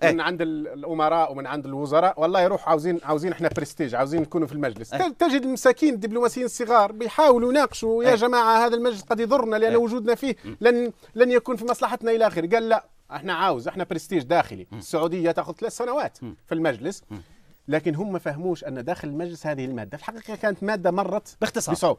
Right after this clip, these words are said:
Speaker 1: إيه.
Speaker 2: أنه ممكن تعليق عضوية هذه الدول إذا انتهكت حقوق الإنسان.
Speaker 1: طيب.
Speaker 2: ونحن كمنظمات حقوق إنسان سنسعى،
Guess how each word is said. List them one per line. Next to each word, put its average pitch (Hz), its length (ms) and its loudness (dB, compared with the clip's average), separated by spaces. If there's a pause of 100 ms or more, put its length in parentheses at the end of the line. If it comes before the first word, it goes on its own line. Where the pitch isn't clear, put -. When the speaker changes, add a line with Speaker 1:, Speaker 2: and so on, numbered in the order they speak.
(100)
Speaker 1:
إيه. 175 80 4
Speaker 2:
أنه 196 400 4
ممكن 196 380 0
تعليق 160 500 2 (200)
عضوية 143 420 -2
هذه 143 200 -4
الدول 139 320 -4
إذا 139 220 -8
انتهكت 139 400 -8
حقوق - 220 -16
الإنسان. 98 360 -18 (280)
Speaker 1:
طيب. 185 140 0 (340)
Speaker 2:
ونحن 170 480 4
كمنظمات 160 720 2
حقوق - 460 -2
إنسان 208 400 4 (280)
سنسعى، 151 600 4